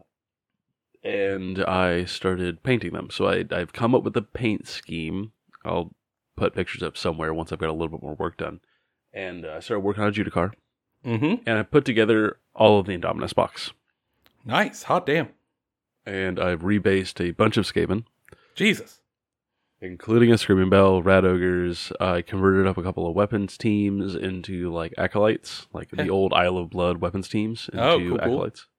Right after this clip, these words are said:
Speaker 1: Yeah.
Speaker 2: The guys with the little glass orbs?
Speaker 1: Yeah, and, like, they used to be a, a poisoned wind mortar cannon thing.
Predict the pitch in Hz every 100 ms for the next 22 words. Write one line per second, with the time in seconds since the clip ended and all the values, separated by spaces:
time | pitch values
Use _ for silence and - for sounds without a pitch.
0 | _ _ - 80 _ 131 123 139 131 123
1 | 120 123 117 104 113 113 117 110 123 -
2 | - _ _ _ _ _ _ _ _ _
3 | _ _ _ _ - 170 120 95 104 113
4 | 107 98 - 104 98 98 101 104 110 98
5 | 95 87 87 90 - 98 95 92 90 92
6 | 92 85 85 85 - 90 - 92 92 -
7 | 90 90 -